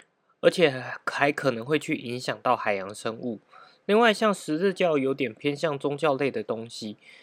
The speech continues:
所以，呃，感觉还是不太适合在大自然里面出现。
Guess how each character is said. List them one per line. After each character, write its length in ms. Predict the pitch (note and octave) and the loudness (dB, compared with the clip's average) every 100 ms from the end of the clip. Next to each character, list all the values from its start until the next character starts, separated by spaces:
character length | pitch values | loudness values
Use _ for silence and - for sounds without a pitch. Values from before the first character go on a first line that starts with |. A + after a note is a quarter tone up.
| _ | _
所 160 | - D3+ | 2 4
以， 280 | D3+ B2+ - _ _ _ _ | 6 2 -2 _ _ _ _
呃， 260 | A#2+ A#2+ A2+ | 2 4 4
感 260 | A2+ A2+ | 2 2
觉 140 | A2 B2 | 4 2
还 120 | C3 | 2
是 220 | B2+ D#3+ | -2 -2
不 140 | C#3+ - | -4 -2
太 200 | D3 C#3 | 4 4
适 360 | - - C#3+ | 4 -2 -2
合 240 | A#2 A2 G#2+ | -2 -4 2
在 180 | C3 | 4
大 220 | B2 C3 A#2 | 6 6 4
自 160 | C#3 | 0
然 180 | A2+ G2+ | -2 -2
里 100 | G2+ | -8
面 200 | G#2+ G#2+ | -8 -8
出 240 | - A2+ | -8 -10
现。 240 | G#2+ B2+ | -6 -6